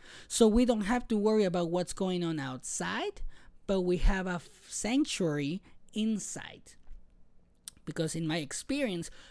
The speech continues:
just the feeling that you have a peaceful home to go to, to take care of yourself at,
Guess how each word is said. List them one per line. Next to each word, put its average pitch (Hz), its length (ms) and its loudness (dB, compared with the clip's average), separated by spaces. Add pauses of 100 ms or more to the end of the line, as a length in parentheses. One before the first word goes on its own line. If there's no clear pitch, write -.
(180)
just 262 480 4
the 247 100 4
feeling 233 520 0
that 165 140 -4
you 165 180 -2
have 185 160 -4
a 175 80 -4
peaceful 196 460 -4
home 180 420 -6
to 151 100 -4
go 220 280 2
to, 151 400 -6 (400)
to 185 160 -4
take - 280 8
care 202 240 0
of 175 140 0
yourself 220 720 -4
at, 147 380 -6